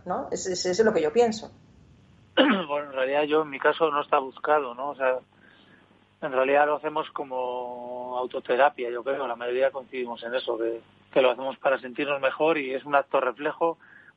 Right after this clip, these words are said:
Speaker 2: una cosa que ni siquiera hacemos conscientemente, sino que las canciones bro-, brotan hacia afuera, ¿no? Pero es verdad
Speaker 1: Ujú.
Speaker 2: que sí que,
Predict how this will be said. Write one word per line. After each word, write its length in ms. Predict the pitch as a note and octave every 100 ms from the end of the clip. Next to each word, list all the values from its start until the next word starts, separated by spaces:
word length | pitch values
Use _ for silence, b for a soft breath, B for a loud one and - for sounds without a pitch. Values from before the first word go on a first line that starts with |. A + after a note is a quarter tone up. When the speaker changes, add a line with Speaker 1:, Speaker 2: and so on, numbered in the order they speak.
| -
Speaker 2:
una 160 | C#3
cosa 260 | C#3 C#3 C#3
que 100 | B2+
ni 160 | A#2+ A#2
siquiera 500 | B2 C#3 C3 C3 B2
hacemos 320 | B2+ B2+ A#2+
conscientemente, 640 | B2+ - B2 B2 B2+ C3 C3+
sino 220 | B2+ A#2+
que 200 | A#2+ A2+ B B B -
las 120 | B2+
canciones 420 | C3 A#2+ C3 C3
bro-, 220 | C3+ C#3+
brotan 360 | D#3+ C#3 C#3+ C#3
hacia 200 | C3 A#2
afuera, 340 | - C3 B2+
¿no? 140 | A#2 - _ B B B B B B _
Pero 160 | C#3+
es 60 | C#3
verdad 240 | D3 D3+
Speaker 1:
Ujú. 80 | -
Speaker 2:
que 20 | B2+
sí 120 | C#3+
que, 680 | B2+ C#3+ C3+ B2+ B2+ C3 C#3